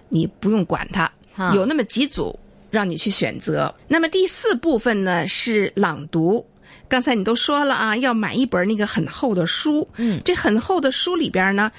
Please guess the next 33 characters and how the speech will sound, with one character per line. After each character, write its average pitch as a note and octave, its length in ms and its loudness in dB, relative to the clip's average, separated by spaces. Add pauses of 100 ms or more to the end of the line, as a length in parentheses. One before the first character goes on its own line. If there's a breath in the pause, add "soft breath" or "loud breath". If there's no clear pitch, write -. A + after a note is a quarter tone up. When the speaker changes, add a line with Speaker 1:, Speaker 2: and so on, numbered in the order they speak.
(340 loud breath)
Speaker 1:
它 A#3+ 380 0 (240)
有 F#3 300 2
六 E4+ 200 0
十 F#3 200 -4
篇 C4 340 0 (120)
文 F3 220 2
章。 C4+ 240 0 (160)
准 G#3 200 0
备 F4 100 2
的 C4+ 100 0
时 A#3 160 -2
候 A3+ 220 0
呢， G3 240 2
你 F3+ 140 2
要 G3 180 2
把 D3 340 -4 (140)
这 F3+ 320 2
六 G3 260 2
十 F3+ 140 -2
篇 G3 420 0 (360)
都 A#3+ 240 2
要 F#3 360 -4 (280)
给 D#3+ 120 0
它 F#3 200 -2 (400)
读 F3 160 0
熟。 D#3 360 -4 (140)
Speaker 2:
嗯。 F3+ 580 -2
Speaker 1:
啊， E3 160 0 (440 loud breath)
因 B3 140 2
为 B3 80 0
到 A#3+ 180 0
时 G3+ 160 -2
候， G3+ 400 -2